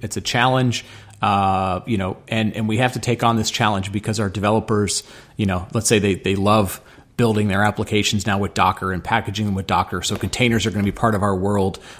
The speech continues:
w-, whatever that expands to." Like, what are the first sort of basic steps that, that you engage, you know, that you tell people, like,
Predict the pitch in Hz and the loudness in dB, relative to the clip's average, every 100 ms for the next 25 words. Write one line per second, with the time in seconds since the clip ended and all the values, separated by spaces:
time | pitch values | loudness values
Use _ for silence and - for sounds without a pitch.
0 | - 120 117 110 110 113 101 - 120 107 | -6 -2 0 2 2 2 2 0 0 0
1 | - 98 - - - 139 - - - 151 | 0 -4 -8 -4 0 0 -2 -14 0 4
2 | 247 226 139 - 160 160 - - 147 131 | 4 4 2 2 2 2 -2 0 2 2
3 | 101 107 123 - 113 - 117 113 - - | 2 2 2 2 -2 -2 0 0 -2 -6
4 | 98 - - 104 - 117 98 101 107 110 | -6 -6 -6 -6 -2 -2 0 2 2 2
5 | - - 120 110 113 117 - 147 135 117 | -2 -4 -2 0 -2 -4 0 2 2 0
6 | 107 95 | -2 -4